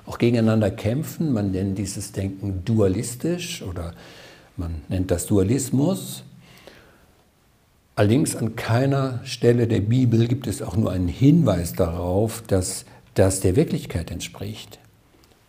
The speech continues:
Gott, sagt die Bibel, ist der Herr und er ist größer und stärker als das Böse. Im Buch Hiob, ganz berühmte Stelle, da erlaubt Gott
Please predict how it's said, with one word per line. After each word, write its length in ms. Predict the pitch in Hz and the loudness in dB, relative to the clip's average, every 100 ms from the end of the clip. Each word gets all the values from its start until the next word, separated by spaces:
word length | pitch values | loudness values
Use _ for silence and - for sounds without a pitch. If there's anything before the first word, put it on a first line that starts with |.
| _ _ 98 | _ _ -2
Gott, 340 | 98 120 180 - | 2 4 2 -2
sagt 300 | - 110 - | -4 -4 -4
die 40 | |
Bibel, 300 | 90 95 95 | -2 0 2
ist 200 | 92 - | 0 -2
der 100 | 98 | -4
Herr 680 | - - 90 92 123 185 208 - - - | -4 -4 -2 0 0 -2 -4 -10 -20 -6
und 180 | 107 - | -4 -2
er 160 | 107 | -4
ist 340 | - 95 - - | -4 -6 -8 -10
größer 680 | 95 107 - - 143 143 - - | 0 2 2 0 -2 -4 -6 -12
und 140 | 90 | -12
stärker 760 | - - 101 110 113 117 107 113 113 | -12 -6 -4 -4 -4 -2 -2 -4 -8
als 320 | 98 101 - | -6 -6 -6
das 180 | 101 92 | -8 -8
Böse. 480 | - 82 87 104 - - - - - - - - - - _ _ _ - | -8 -8 -8 -12 -12 -18 -20 -20 -20 -20 -20 -20 -20 -20 _ _ _ -4
Im 120 | 104 | -2
Buch 240 | 98 90 | -2 -2
Hiob, 420 | - 135 143 143 - | 2 6 6 4 -2
ganz 240 | 95 95 | -2 -2
berühmte 400 | - 95 107 101 | 0 2 2 0
Stelle, 540 | - 120 151 151 147 - - - - - | 2 4 4 2 0 -6 -16 -20 -20 -4
da 400 | 110 107 113 104 - - | 0 2 0 -6 -12 -6
erlaubt 1040 | 123 104 101 101 110 156 185 190 - - - | -2 2 2 4 4 4 2 0 -8 -14 -10
Gott 300 | - 117 117 | 2 4 4